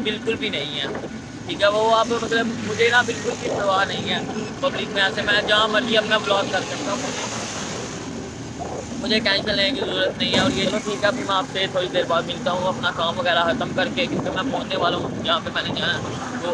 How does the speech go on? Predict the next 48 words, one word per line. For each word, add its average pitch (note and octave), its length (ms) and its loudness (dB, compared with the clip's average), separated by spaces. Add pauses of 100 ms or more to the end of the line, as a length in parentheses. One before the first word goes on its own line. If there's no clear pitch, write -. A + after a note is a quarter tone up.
अपना - 240 0
काम F3+ 280 0
वगैरह F3+ 240 2
मैं F3 160 0
ख़त्म E3+ 280 -2
करके E3+ 280 0
पहुँचने E3+ 360 -2
वाला E3 220 2
हूँ, - 220 0
अ, D#3+ 240 4 (160)
जब F3 140 2
वापसी F#3 400 2
घर G3 200 2
जा G3 180 2
रहा F#3+ 100 2
हूँगा F#3+ 260 2 (420)
तब F3 180 -2
मैं G3 120 2
दोबारा F#3 300 2
कैमरा F3 320 0
ऑन F3+ 180 0
करूँगा। E3+ 340 -2 (680)
तो B4+ 140 -2 (1600)
ठीक G#3 140 -2
है, F3 140 0
तो - 800 0
दोस्तों A#3 420 2
अभी A#3 260 4
हमने A3+ 280 4
यहाँ G#3+ 200 4
से, A3 260 4
अ, G#3 200 6 (180)
जो - 160 -4
काम F#3+ 240 2
था G3+ 80 2
वो G3+ 140 2
था G3+ 120 -2
हमारा G3+ 300 0
किताबें G3 420 2
लेने G3+ 220 2
वाला, G3 280 4
लेकिन F#3+ 260 0
वो - 260 -4
हमें G#3 160 -2
यहाँ F#3 320 0
से G3+ 80 -2
नहीं - 160 -2
मिली। - 220 -2